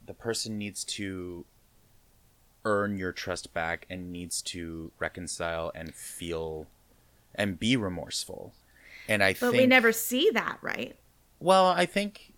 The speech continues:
Speaker 1: one could probably contest that, like, at the end when Raya and Namari are having their big fight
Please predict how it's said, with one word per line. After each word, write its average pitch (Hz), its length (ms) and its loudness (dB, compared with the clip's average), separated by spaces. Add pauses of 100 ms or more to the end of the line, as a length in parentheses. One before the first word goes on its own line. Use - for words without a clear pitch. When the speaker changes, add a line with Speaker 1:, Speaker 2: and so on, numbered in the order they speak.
(420)
Speaker 1:
one 147 380 -2
could 151 140 -4
probably 135 240 0
contest 110 500 -4
that, 92 140 0
like, 92 260 -6
at 92 180 0
the - 140 -10
end 92 280 -4
when 87 400 -4
Raya 87 440 0
and 85 180 -8
Namari 82 380 -4
are 80 120 -2
having 87 400 -4
their 82 140 -4
big 78 240 -8
fight - 600 -8